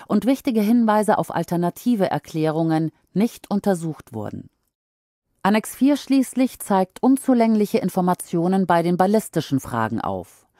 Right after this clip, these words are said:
Dabei geht es insbesondere um die auffällige und merkwürdige Platzierung von zwei Gaszylindern sowie die Erklärung für ein Loch im Dach, durch die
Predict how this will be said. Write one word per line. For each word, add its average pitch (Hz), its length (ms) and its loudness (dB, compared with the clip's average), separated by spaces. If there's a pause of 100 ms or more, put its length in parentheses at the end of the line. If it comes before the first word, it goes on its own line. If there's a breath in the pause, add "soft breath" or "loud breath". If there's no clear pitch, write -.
(220 loud breath)
Dabei 175 260 4
geht 180 200 0
es 175 100 -6
insbesondere 175 720 0
um 170 160 0
die 160 180 -4
auffällige 170 600 2
und 151 200 -2
merkwürdige 190 680 2
Platzierung 185 720 0
von 175 200 -2
zwei 175 220 0
Gaszylindern 160 1040 0 (340 loud breath)
sowie 254 260 2
die 247 120 2
Erklärung 208 640 0
für - 160 -4
ein 185 120 0
Loch 196 260 0
im 156 200 0
Dach, 156 380 0 (260 loud breath)
durch - 240 -2
die 226 220 0